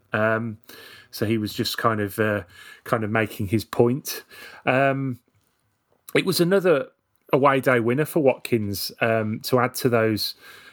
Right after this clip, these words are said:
those at Chelsea and, and Tottenham, plus, of course, the equaliser at Bournemouth, uh, a couple of weeks ago.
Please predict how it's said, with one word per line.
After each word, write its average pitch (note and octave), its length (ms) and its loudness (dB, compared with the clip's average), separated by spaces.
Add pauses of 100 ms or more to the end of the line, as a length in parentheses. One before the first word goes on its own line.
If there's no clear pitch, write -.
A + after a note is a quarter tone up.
(120)
those A2 240 2
at - 100 -6
Chelsea C3 640 0
and, G#2 260 -4
and A2 180 -4
Tottenham, B2+ 520 -2 (420)
plus, - 240 0
of - 60 -12
course, B2+ 260 2
the B2+ 180 2
equaliser A#2 560 0
at - 100 -6
Bournemouth, A#2 600 -2 (100)
uh, G#2 140 2
a G#2 60 -2
couple - 280 -6
of G#2+ 60 2
weeks G#2+ 260 -4
ago. G#2 340 0